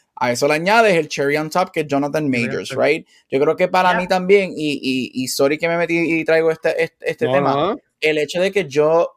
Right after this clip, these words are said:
Speaker 1: para mí, Marvel está haciendo un bigger deal de lo que tienen que hacer con lo que están haciendo.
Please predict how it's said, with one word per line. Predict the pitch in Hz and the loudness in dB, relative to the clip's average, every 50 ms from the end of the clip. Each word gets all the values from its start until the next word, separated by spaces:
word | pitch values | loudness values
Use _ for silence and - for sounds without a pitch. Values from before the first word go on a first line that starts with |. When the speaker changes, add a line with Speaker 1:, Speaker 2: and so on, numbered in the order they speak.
| _ | _
Speaker 1:
para | - 160 156 156 151 143 | 0 0 2 2 0 0
mí, | 135 147 160 | -2 -4 -4
Marvel | 170 180 196 220 240 247 214 170 156 151 143 139 - - | -2 0 0 2 2 2 2 4 4 4 4 4 2 0
está | - 143 143 - _ 143 | -4 -6 -6 -4 _ -4
haciendo | 139 - - - - 185 190 202 196 190 175 165 151 - - - | -4 -2 -4 -8 -4 -2 -2 -2 0 0 2 2 2 2 0 -6
un | - 175 156 160 170 156 147 | -4 -4 -4 -2 -4 -6 -4
bigger | 156 175 180 180 175 196 185 185 175 160 160 | -2 -2 -2 0 0 2 2 2 0 -4 -6
deal | - 196 196 185 156 135 120 104 95 123 - - _ _ _ _ _ _ _ _ _ _ _ _ _ _ _ _ _ _ _ _ _ _ _ 120 117 - | -4 -2 0 2 2 2 2 0 -2 -6 -8 -10 _ _ _ _ _ _ _ _ _ _ _ _ _ _ _ _ _ _ _ _ _ _ _ -12 -12 -10
de | - 135 131 135 151 147 147 | -14 -12 2 4 4 4 6
lo | 151 147 147 143 139 - | 4 4 4 2 2 2
que | - 135 127 | 0 -2 -2
tienen | 117 135 143 151 156 170 180 180 | -2 0 0 0 0 0 -4 -2
que | - 185 | 0 0
hacer | 180 170 - 208 196 190 | 0 2 2 2 2 2
con | - 165 | 2 2
lo | 156 143 | 2 2
que | 123 139 | 0 -2
están | - - 127 135 | -4 -2 0 0
haciendo. | 139 135 - 127 113 104 90 - - - | 0 -2 -2 -4 -6 -6 -8 -10 -12 -14